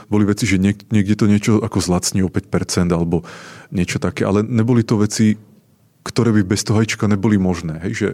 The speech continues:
jedna vec je niečo zlepšiť a druhá je, že dostať niečo vďaka A I čku, niečo úplne nové, kvantitatívne.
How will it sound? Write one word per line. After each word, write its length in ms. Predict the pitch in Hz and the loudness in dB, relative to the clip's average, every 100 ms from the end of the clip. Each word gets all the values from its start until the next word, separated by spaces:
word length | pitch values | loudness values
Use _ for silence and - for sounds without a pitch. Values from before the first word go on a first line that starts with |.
| - | -2
jedna 180 | 110 123 | 0 2
vec 120 | 110 | 2
je 80 | 104 | 2
niečo 240 | 110 110 | 2 0
zlepšiť 400 | 80 85 - 135 | -2 -4 -4 -4
a 80 | 110 | -4
druhá 240 | 85 104 101 | -2 0 0
je, 60 | |
že 120 | 92 104 | 0 -2
dostať 300 | 104 98 107 | -4 -4 -2
niečo 200 | 104 101 98 | -2 -2 -4
vďaka 220 | 95 - | -4 0
A 80 | 101 | -2
I 40 | |
čku, 120 | - - | -2 -2
niečo 240 | 101 101 - | -2 -2 -8
úplne 320 | 131 - 104 | -4 0 0
nové, 320 | 90 80 80 - - | 0 -2 -6 -14 -8
kvantitatívne. 680 | - 92 92 82 87 87 | -4 -2 -2 -4 -8 -8